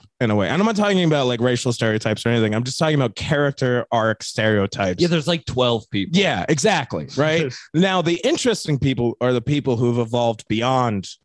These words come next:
Speaker 1: those kind of, like, default templates. But whenever you run into a default template, it's really easy to fuck with them. And they're always typically the most annoying people.
Speaker 2: Mm-hmm.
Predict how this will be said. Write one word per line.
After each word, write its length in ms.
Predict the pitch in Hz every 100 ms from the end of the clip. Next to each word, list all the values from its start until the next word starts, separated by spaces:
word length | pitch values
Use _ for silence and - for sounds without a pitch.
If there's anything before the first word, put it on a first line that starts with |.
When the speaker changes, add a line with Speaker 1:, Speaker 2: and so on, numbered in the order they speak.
| -
Speaker 1:
those 300 | 117 104 -
kind 300 | - 117 107
of, 180 | 101 107
like, 360 | 101 101 - - 104
default 520 | 123 110 - 101 -
templates. 520 | - 113 - 98 - -
But 220 | 117 92
whenever 340 | 127 156 185
you 140 | 175 156
run 160 | 151
into 320 | 143 160 139 120
a 40 |
default 480 | 113 123 117 110 -
template, 540 | 160 175 127 107 101 _ _ _ _
it's 160 | - 143
really 380 | 120 135 180 165
easy 380 | 131 151 147 131
to 100 | 107
fuck 320 | - 156 151
with 160 | 123 -
them. 260 | 98 87 - - - -
And 140 | 165
they're 120 | 175 180
always 380 | 202 214 175
typically 520 | - 156 170 156 147 131
the 80 |
most 300 | 127 123 -
annoying 440 | 110 104 107 117 120
people. 380 | 139 131 151 147
Speaker 2:
Mm-hmm. 320 | 135 107